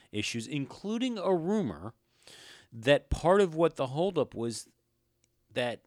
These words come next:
um, Sergio's prime financial backer, one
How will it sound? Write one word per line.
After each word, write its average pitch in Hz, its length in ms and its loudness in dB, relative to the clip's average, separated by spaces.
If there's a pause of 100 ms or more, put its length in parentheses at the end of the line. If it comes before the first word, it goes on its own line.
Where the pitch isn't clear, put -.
um, 107 440 -8
Sergio's 160 880 0 (160)
prime 139 600 -2
financial 120 600 -4
backer, 101 560 0
one 104 320 -6